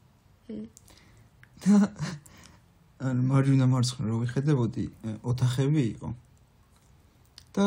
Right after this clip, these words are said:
Speaker 2: ამ ოთახებში ვხედავდი ანდაზებს რა. ოღონდ <coughs> ეს ანდაზები ან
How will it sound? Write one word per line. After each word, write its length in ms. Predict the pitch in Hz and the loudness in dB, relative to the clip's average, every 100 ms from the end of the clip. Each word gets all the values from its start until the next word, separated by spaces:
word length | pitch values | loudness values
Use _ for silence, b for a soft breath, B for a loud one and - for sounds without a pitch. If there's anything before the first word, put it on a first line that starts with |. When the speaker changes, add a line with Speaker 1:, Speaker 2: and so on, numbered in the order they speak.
| 185 | 0
Speaker 2:
ამ 220 | 143 143 | 2 2
ოთახებში 540 | 143 147 143 123 - | 2 2 0 -4 -4
ვხედავდი 600 | 123 131 123 127 143 190 190 - - _ _ | -6 -2 0 0 2 4 4 2 -12 _ _
ანდაზებს 640 | 131 131 123 117 117 123 - | 0 2 4 2 -2 -8 -6
რა. 160 | 139 165 196 - _ _ b b b b b | -2 0 -2 -6 _ _ b b b b b
ოღონდ 380 | - 156 185 175 - | -8 0 2 2 0
<coughs> 760 | 127 - 220 214 190 156 147 - - _ _ - _ - - | -4 6 6 8 6 4 2 -10 -20 _ _ -20 _ -20 -12
ეს 200 | - 131 | -4 -2
ანდაზები 640 | 131 123 127 120 110 131 | 2 2 2 0 -2 -4
ან 140 | 127 | -4